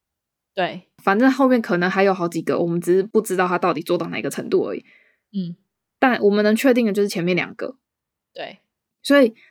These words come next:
Speaker 2: 这整件事情就是美国设下的鸿门宴啊。但是普丁，我觉得他，他有一些他自己的观点，跟一些在他执政的时期他必须要做到的一些事情。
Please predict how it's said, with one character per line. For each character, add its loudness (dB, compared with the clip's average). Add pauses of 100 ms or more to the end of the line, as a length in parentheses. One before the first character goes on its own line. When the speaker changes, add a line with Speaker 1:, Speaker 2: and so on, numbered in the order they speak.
Speaker 2:
这 2
整 0
件 0
事 2
情 0
就 0
是 0
美 0
国 -2
设 -2
下 -2
的 -2
鸿 -4
门 -8
宴 -6
啊。 -10
但 2
是 2
普 2
丁， 2 (380)
我 4
觉 4
得 6
他， 2
他 0
有 4
一 2
些 0
他 -4
自 0
己 -8
的 -8 (400)
观 2
点， -2
跟 -2
一 -2
些 -2
在 0
他 -2 (140)
执 -4
政 2
的 -6 (240)
时 0
期 -2
他 -2
必 2
须 -2
要 2
做 -2
到 -4
的 -2
一 -4
些 -6
事 -6
情。 -18